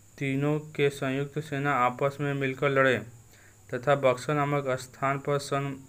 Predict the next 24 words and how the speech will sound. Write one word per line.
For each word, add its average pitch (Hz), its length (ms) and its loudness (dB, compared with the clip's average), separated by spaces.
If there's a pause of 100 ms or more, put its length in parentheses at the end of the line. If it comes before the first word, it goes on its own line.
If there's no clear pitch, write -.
सत्रह 131 420 -4
सौ 143 100 -2
चौसठ 123 540 -4
में 147 260 -2 (1040)
युद्ध 139 240 -2
हुआ, 127 240 0 (920)
जिसमें 135 300 -4
भारतीय 131 360 2
सेनाओं 135 400 -2
की 139 180 -4
हार 131 300 2
हो 131 120 0
गई। 117 200 -2 (540)
इस 147 260 -4
हार 135 180 8
के 139 220 2
पश्चात 135 680 2 (520)
सत्रह 123 400 -2
सौ 143 180 -6
पैंसठ 131 440 -2
में 143 360 -2
शुजाउद्दौला 131 920 2
और 131 220 0
शाह 135 540 2